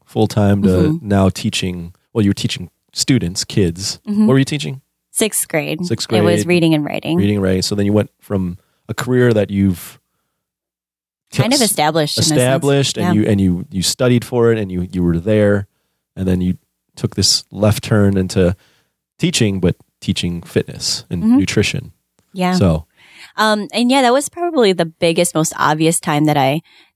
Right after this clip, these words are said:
Speaker 2: took that, that turn and went for it.
Speaker 1: Mm-hmm.
Speaker 2: I, <laughs> I think in my family, even though I'm the oldest girl of all of our cousins and oldest child of my siblings, I wasn't always the typical oldest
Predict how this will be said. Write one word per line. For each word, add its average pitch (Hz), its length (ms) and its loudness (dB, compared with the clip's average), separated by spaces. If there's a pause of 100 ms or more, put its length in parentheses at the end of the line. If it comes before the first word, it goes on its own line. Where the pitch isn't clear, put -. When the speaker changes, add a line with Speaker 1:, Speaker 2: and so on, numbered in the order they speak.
Speaker 2:
took - 280 -2
that, 156 320 -4 (360)
that 156 280 -4
turn 156 540 0
and 147 340 2
went 139 240 -2
for 190 240 -2
it. 220 240 2
Speaker 1:
Mm-hmm. 104 260 -2 (260)
Speaker 2:
I, 165 180 0
<laughs> - 440 0
I 190 100 -2
think 190 300 0 (300)
in 196 140 0
my 175 140 0
family, 170 420 0
even 170 320 0
though 160 140 2
I'm 160 160 0
the 156 100 -2
oldest 156 460 0
girl 151 280 0
of 151 140 -2
all 147 160 0
of 143 100 -2
our 139 120 -6
cousins 175 500 0
and 147 340 0
oldest 165 440 0
child 156 300 0
of 156 100 -2
my 151 140 -2
siblings, 175 580 0 (1040)
I 175 160 0
wasn't 165 360 0
always 160 440 0
the 147 140 -14
typical - 640 -2
oldest 160 640 0